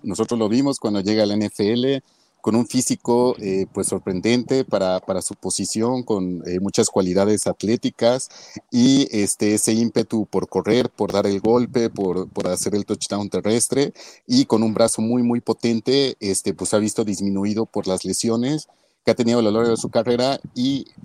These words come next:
eh, también, eh, sobre todo, una corta edad. Él, eh, ha tenido un historial grande, grande, eh, para su corta edad, pero destacando, eh, tres lesiones del tobillo, que la primera es en el dos mil ocho, cuando todavía era jugador colegial,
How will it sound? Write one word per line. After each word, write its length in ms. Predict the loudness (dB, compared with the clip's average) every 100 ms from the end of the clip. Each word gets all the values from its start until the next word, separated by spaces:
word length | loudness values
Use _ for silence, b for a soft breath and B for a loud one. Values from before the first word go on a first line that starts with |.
| -8
eh, 220 | 0 0 2
también, 460 | 0 2 2 0
eh, 240 | 0 2 2
sobre 240 | 0 0
todo, 220 | 0 0
una 160 | 0 -4
corta 400 | -2 -2 0 -2
edad. 320 | 0 0 -2 -4 b b b b
Él, 480 | 2 4 4 0 0
eh, 280 | 0 2 0 -4 -4
ha 100 | 0
tenido 380 | 0 2 2
un 160 | 2 2
historial 560 | -2 0 0 0 0 -4
grande, 480 | -2 -2 -2 -2 -4
grande, 520 | -4 -4 -2 -2 -2 -6 -16 -8
eh, 140 | -6 -4
para 380 | -2 -2 -4 -8 -12
su 200 | -10 -6
corta 300 | -2 0 4
edad, 240 | 4 4 0 0
pero 260 | 2 2 2
destacando, 880 | 0 -2 -4 -2 -2 0 0 -2 -6 -8
eh, 140 | -6 -2
tres 240 | -2 -2
lesiones 400 | -2 -2 -2 -2
del 160 | -4 -2
tobillo, 680 | -4 -2 -4 0 0 -2 -4
que 100 | -2
la 140 | -2
primera 360 | -2 -4 -2 -2
es 100 | -2
en 160 | -2 -2
el 140 | -4 _
dos 220 | -10 -6
mil 180 | -2 0
ocho, 260 | 0 0 -4
cuando 240 | -2 -2
todavía 260 | 0 2 2
era 140 | 0
jugador 380 | -2 -2 -2 -2
colegial, 560 | 0 0 0 0 0